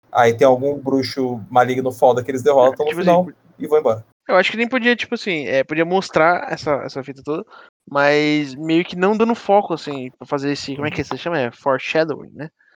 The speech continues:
Speaker 2: <laughs> E lá na frente, tipo assim, meio que não deixar claro que é o Grindelwald, tipo, os caras tá protestando de fundo, os caras querem não sei o que lá, aí de-, meio que deixa jogado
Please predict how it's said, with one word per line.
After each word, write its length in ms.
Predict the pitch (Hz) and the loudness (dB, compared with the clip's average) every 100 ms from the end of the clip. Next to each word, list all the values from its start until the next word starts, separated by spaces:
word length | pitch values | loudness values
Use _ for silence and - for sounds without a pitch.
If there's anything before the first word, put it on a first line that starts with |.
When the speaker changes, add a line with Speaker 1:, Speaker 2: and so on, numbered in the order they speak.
| _ _ _ | _ _ _
Speaker 2:
<laughs> 680 | - - - 180 175 - 135 | -12 -12 -8 -8 -8 -14 -2
E 60 | 151 | 4
lá 180 | 160 | 4
na 160 | 208 220 | 4 2
frente, 580 | - 214 190 202 269 311 _ _ - | 4 2 2 -2 -6 -8 _ _ -12
tipo 160 | 185 | -6
assim, 180 | 233 233 | -4 -2
meio 240 | 165 175 202 | 0 0 0
que 80 | |
não 80 | 220 | 0
deixar 260 | 220 220 247 | 0 2 0
claro 280 | - 214 190 | 2 2 4
que 100 | 175 | 2
é 40 | |
o 80 | 156 | 0
Grindelwald, 480 | 143 160 143 117 113 | -2 -4 -4 -6 -10
tipo, 160 | - 139 | -14 -16
os 60 | - | -6
caras 160 | 175 | -4
tá 60 | 190 | -4
protestando 800 | 196 220 - - 220 226 214 190 | -6 -8 -10 -8 -6 -4 -6 -10
de 100 | 190 | -14
fundo, 480 | - 202 190 180 151 - - - | -16 -18 -14 -14 -14 -16 -20 -14
os 60 | - | -6
caras 200 | - 202 | -2 0
querem 140 | 220 220 | 0 -2
não 80 | 220 | -2
sei 100 | 220 | -4
o 40 | |
que 80 | 214 | 2
lá, 360 | 214 208 180 123 | 4 6 4 2
aí 100 | 147 | 0
de-, 100 | 156 | 0
meio 160 | 175 185 | 0 -2
que 80 | |
deixa 320 | 170 156 185 202 | -2 0 0 0
jogado 580 | 220 185 160 170 220 | 0 4 6 6 2